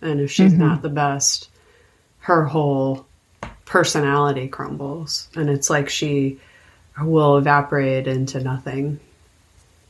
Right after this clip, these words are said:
Speaker 1: and have, like, an existential crisis that she can't come back from. Or at least that's what it would feel like.
Speaker 2: Yeah.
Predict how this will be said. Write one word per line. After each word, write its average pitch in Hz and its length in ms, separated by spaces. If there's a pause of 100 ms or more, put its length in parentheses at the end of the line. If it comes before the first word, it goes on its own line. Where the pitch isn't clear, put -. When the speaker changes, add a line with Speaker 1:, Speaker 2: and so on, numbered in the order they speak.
(800)
Speaker 1:
and 143 180
have, 139 240
like, 135 200
an 135 120
existential 135 800
crisis 135 720
that 135 200
she 147 220
can't 139 260
come 135 200
back 131 260
from. 135 400 (1200)
Or 175 100
at 175 80
least 175 220
that's 151 240
what 143 100
it 135 120
would 139 120
feel 139 360
like. 160 240 (760)
Speaker 2:
Yeah. 175 520